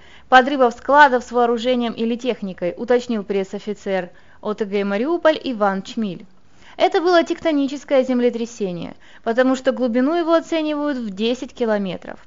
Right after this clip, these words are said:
Отверг версию взрыва Александр Кинзера, заместитель директора Института геофизики имени Субботина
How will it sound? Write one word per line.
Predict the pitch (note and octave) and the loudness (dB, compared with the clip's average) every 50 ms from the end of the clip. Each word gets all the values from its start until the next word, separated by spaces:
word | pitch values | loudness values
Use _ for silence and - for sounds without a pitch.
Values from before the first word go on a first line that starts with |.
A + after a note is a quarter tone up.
| - - - - - | -20 -20 -20 -10 -2
Отверг | - B3+ A#3+ B3 A3+ A#3 A3 G#3 G3+ - | -2 -2 0 0 0 0 0 0 0 -4
версию | A3 A3 G#3+ G3+ G3 - - A3 G#3+ | -2 -2 -2 -2 -4 -6 -6 -6 -6
взрыва | G#3 G#3+ C#4 D#4+ F4 F4 F4 F4 | -4 -4 -2 0 2 6 6 6
Александр | F4 D#4+ - - - A3+ A3 G#3+ G#3+ G#3+ G#3+ | 4 4 -2 -2 0 2 2 2 2 -2 -4
Кинзера, | G#3 - A3+ A3 A3 G3+ G#3+ G3+ F#3 - - - - - - - - | -4 -4 -4 -4 -4 -2 0 0 0 0 -4 -8 -12 -18 -20 -20 -14
заместитель | - D4 D4 E4+ D#4+ D#4+ D#4+ - - C4+ G#3+ A#3 A#3 A3 | -10 -4 -2 0 0 0 -2 -2 -2 -4 -2 -2 -2 -2
директора | G3 A3+ A3 G#3 G3 - - G3+ G3+ | 0 0 0 0 0 -4 -6 -6 -4
Института | G3+ G3+ G3+ - - G3+ F#3+ F3+ G#3 | -4 -6 -8 -8 -10 -10 -8 -6 -8
геофизики | G3+ F#3+ G#3 G3+ G#3+ A3 - E4 D4+ D4 D#4+ D#4 D4+ | -6 -4 -2 -2 -2 -2 -4 -6 -6 -6 -8 -8 -6
имени | D#4 D4+ - D4+ D4+ D4+ D4+ D4 D4 | -8 -6 -6 -6 -4 -4 -4 -4 -4
Субботина | C#4+ - D4+ C4+ A#3+ C#4 C4+ B3+ C4 C4+ B3+ B3+ B3+ B3 | -6 -6 -8 -6 -4 -4 -6 -4 -6 -6 -4 -4 -4 -6